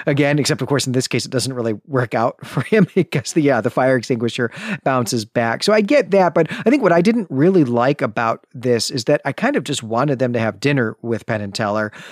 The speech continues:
and to get some more lines, to have some more dialogue there. But the other thing, too, is that the way that this is done, and not just with Sheridan, but the, the melodrama of,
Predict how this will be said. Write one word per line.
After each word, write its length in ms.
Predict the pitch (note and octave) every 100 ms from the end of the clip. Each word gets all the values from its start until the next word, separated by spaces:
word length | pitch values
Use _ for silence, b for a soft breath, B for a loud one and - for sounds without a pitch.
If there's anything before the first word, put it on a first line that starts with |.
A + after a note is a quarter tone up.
| B
and 160 | - C#3
to 60 |
get 180 | C3+ D3
some 220 | - C3+
more 340 | B2+ B2+ B2 -
lines, 600 | G#2 G#2+ A2+ F3 A#3 A#3
to 80 | F3
have 100 | E3
some 120 | D#3+
more 120 | C#3+
dialogue 580 | A2 A2 C3+ F3+ F3+ F3
there. 140 | F#3
But 140 | F3+ F#3
the 80 | G#3
other 160 | C#4+
thing, 180 | G#3+ D3
too, 160 | - A#3+
is 100 | E3
that 140 | C#3 - B B B - _ -
the 260 | A#3+ D#3+
way 320 | D#3 D#3 G#3
that 160 | C4 G#3+
this 220 | F3+ D#3
is 120 | C#3+ A#2+ _
done, 560 | C#3 C#3+ B2+ A#2+ A#2 E3+ -
and 160 | C#3 C3+
not 160 | G3
just 220 | F3 D#3
with 120 | D3+ C3
Sheridan, 520 | - C3 C3 B2 A2+
but 200 | A#2+ A2+
the, 340 | B2 A#2 -
the 420 | - B2+ A#2+ A#2 A#2+ _ _ _ E3+ D3 _ _
melodrama 800 | - C#3 D3 E3+ D#3+ B2+ C3+ B2
of, 480 | B2 B2+ B2 A#2+ A2+